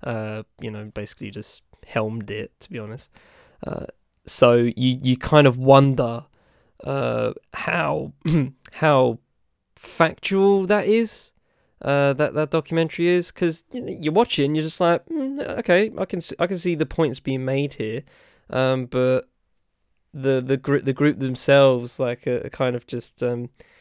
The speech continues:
you know, varying degrees of, "Nah, not, not, not exactly like that," but, you know, I mean, it's just,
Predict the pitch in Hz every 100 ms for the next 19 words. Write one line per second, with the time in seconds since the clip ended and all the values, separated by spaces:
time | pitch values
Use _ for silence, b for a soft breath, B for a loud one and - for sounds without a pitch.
0 | b b - 123 120 120 - _ _ _
1 | - 67 - - 131 135 139 135 131 131
2 | 127 135 131 123 127 120 - - - 156
3 | 156 151 147 147 147 143 139 156 139 -
4 | 165 - 170 160 131 135 139 127 - 117
5 | 117 117 120 107 113 113 - 127 - b
6 | b b b 139 143 147 123 147 175 -